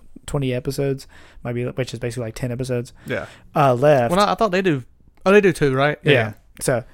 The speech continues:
Speaker 1: they do two eleven-minute episodes. When you,
Speaker 2: Yeah.
Speaker 1: when it comes to production, like, when you look 'em up online, they split 'em in two. But when you watch 'em on Hulu, it's one episode and has two parts.
Speaker 2: Gotcha.
Speaker 1: So, um,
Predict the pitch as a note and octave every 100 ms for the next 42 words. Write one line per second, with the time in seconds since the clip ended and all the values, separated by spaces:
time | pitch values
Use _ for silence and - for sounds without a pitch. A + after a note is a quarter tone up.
0 | - - D3+ D3 D3+ C#3 C3+ B2+ B2 B2
1 | B2+ B2 D3+ D#3+ F#3+ F3+ G3 F3+ - D#3+
2 | C#3 F3 F#3 - C#3+ C3+ C3 - C#3+ C3+
3 | C3+ C3+ D3 D3 C3+ C3 A#2+ C3 C#3 D3
4 | C#3 - - C3 A#2+ A#2+ C3 A#2+ A#2 A#2+
5 | B2+ B2 B2 C3 B2 B2 A#2 - - _
6 | - _ - F#3+ F3+ C#3+ C3 A#2+ - B2+
7 | B2 A#2+ A#2+ A#2+ A2+ A2 A#2 A2 - A#2
8 | A#2 G#2 - - - A#2+ A2 C#3 - A#2+
9 | A2 - - - - C#3+ B2 G#2+